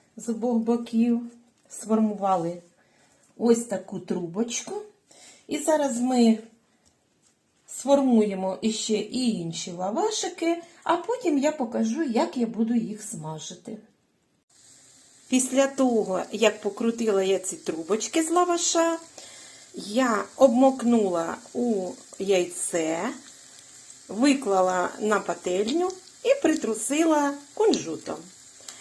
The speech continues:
Зараз з обох боків ми підсмажимо, і все, наші лавашики будуть готові.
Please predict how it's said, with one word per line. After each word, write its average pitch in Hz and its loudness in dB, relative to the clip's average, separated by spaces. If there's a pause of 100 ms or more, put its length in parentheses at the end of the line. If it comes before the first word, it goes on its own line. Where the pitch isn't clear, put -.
(260)
Зараз 403 2 (100)
з 240 0
обох 285 4
боків 254 2
ми 214 2
підсмажимо, 190 -2 (720)
і 453 4
все, 349 -2
наші 370 4
лавашики 302 2 (180)
будуть 262 2
готові. 185 -2